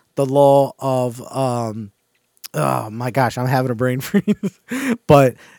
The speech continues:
um, of, uh, the law of action.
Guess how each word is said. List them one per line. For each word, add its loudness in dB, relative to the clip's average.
um, 0
of, -2
uh, -2
the 0
law 8
of -4
action. -2